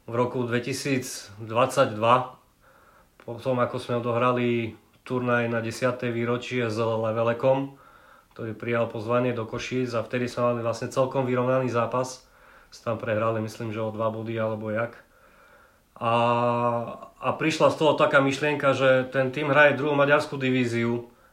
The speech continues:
a sme im vlastne vyrovnaným súperom. Oni vtedy odohrali, e, celú ligu bez prehry, potom vypadli v play-off, e, s Majstrom. Takže sme si vravili, že OK, tak asi by sme im mohli byť nejaká konkurencia. Začali sme komunikovať, e, s Maďarskou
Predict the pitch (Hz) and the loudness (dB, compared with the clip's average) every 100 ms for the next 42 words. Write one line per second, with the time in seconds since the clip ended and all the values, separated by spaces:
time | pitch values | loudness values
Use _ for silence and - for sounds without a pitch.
0 | _ 117 110 127 139 139 127 123 123 123 | _ -6 -2 2 4 4 4 2 0 2
1 | 123 135 143 135 135 123 127 127 127 123 | 4 6 6 4 -2 -2 0 2 2 0
2 | 139 127 123 117 120 123 123 117 107 - | -2 -2 -2 0 0 2 2 0 -6 -16
3 | - - - - _ _ _ _ - 69 | -20 -20 -20 -20 _ _ _ _ -18 -12
4 | - - - - - - - - 139 139 | -10 -10 -10 -12 -12 -18 -2 4 6 6
5 | 143 135 131 131 143 139 131 120 135 131 | 4 4 2 2 4 6 4 0 0 0
6 | 123 110 120 135 131 120 120 - - 123 | 0 -2 0 2 2 2 -2 -4 0 2
7 | 120 113 120 120 120 117 117 117 113 113 | 4 0 -2 0 0 0 -2 -2 -4 -4
8 | 110 120 120 127 143 - - _ _ _ | 0 2 2 2 2 0 -8 _ _ _
9 | _ _ _ - 117 117 123 123 123 127 | _ _ _ -4 -4 -4 -6 -2 2 2
10 | 120 127 127 160 160 135 127 120 131 120 | 2 2 2 2 2 2 2 0 -4 -4
11 | 143 135 143 143 135 131 131 127 135 139 | 0 2 4 4 2 2 4 4 4 2
12 | 131 127 120 113 - 117 107 113 139 135 | 0 0 -4 -4 -4 -2 -2 0 0 0
13 | 135 147 135 135 131 143 135 - 123 120 | 0 -4 -4 -4 0 4 4 2 -4 -4
14 | 120 117 107 120 123 127 - | -4 -6 -2 0 0 0 -2